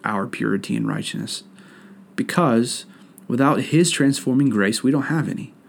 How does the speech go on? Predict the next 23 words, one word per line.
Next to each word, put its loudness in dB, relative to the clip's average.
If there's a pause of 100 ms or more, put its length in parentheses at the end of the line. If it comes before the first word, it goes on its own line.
(600)
What 0
you 6
and 4
I 4
bring 4
to 0
our 2
relationship 0
with -6
God -2
is -4
desperate -2
spiritual 2 (300)
and 2
moral 2
need. -6 (640)
We -2
come 2
to 4
him 4
dirtied 2
and -2
burdened 2